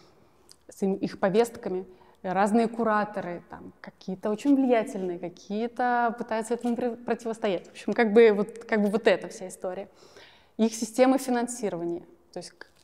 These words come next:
как, собственно, художник может подать, э,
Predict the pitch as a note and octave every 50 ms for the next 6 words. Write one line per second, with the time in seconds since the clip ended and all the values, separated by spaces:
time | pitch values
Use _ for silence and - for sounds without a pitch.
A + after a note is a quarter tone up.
0 | _ - - A3+ A3+ A#3 A#3 - G#3+ F#3+ - - G3+ F#3+ F#3 - - F3+ F3+ F3+
1 | F3+ E3+ F#3 F3+ - - F#3+ F#3 F3+ F3+ F#3 - - F3+ F3 F3+ F3+ F#3 - -
2 | - F#3 F3 F3 F3 F3+ -